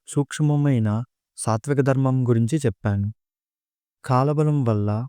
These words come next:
కొంచెం ధర్మం కూడా ఎక్కువ ఫలితాన్ని ఇస్తుంది. ఉదాహరణకు,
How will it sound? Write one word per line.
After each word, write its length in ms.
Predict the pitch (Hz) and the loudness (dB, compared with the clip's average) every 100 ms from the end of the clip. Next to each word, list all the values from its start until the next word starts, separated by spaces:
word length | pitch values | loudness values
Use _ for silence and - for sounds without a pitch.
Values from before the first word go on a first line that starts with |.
| - | -2
కొంచెం 380 | 117 113 135 131 | 0 2 2 2
ధర్మం 340 | 127 131 127 | 2 2 0
కూడా 300 | 120 123 160 | 0 0 2
ఎక్కువ 320 | 160 113 156 - | 0 -2 -6 0
ఫలితాన్ని 400 | 117 113 135 143 | 0 2 0 0
ఇస్తుంది. 480 | 107 - 95 92 98 _ _ _ _ | -4 -6 -4 -4 -8 _ _ _ _
ఉదాహరణకు, 800 | 113 123 160 139 113 107 - 110 | 2 4 4 2 0 -2 -2 -8